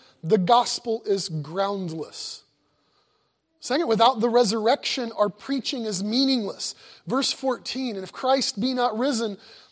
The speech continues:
then is our preaching vain." Y'all, if Jesus <laughs> didn't rise from the dead,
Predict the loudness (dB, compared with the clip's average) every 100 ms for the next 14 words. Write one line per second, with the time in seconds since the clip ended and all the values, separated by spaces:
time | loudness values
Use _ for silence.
0 | -6 0 2 2 2 0 -2 -2 -2 -2
1 | -4 -6 -10 _ _ -14 -4 -2 -2 -4
2 | -8 -18 -20 _ _ _ _ _ _ _
3 | _ _ _ _ _ _ 2 10 10 10
4 | 4 4 6 6 4 2 0 0 2 6
5 | 6 6 0 0 10 10